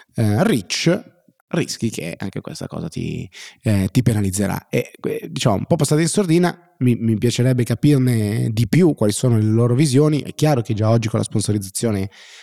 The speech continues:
la neutralità, diciamo così, è alterata, però ne ho un'evidenza, ne ho certezza, eh,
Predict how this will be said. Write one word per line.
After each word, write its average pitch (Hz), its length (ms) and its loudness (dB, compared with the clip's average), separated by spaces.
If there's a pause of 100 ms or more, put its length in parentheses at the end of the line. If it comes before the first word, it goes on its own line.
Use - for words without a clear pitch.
(240)
la - 80 -2
neutralità, 101 720 -2
diciamo 101 300 -2
così, 101 380 0
è - 180 -8
alterata, 95 680 -4
però 131 500 0
ne 90 120 -6
ho 87 40 -4
un'evidenza, 117 640 0
ne 98 120 -4
ho 85 60 -10
certezza, 113 960 -2
eh, 101 80 -6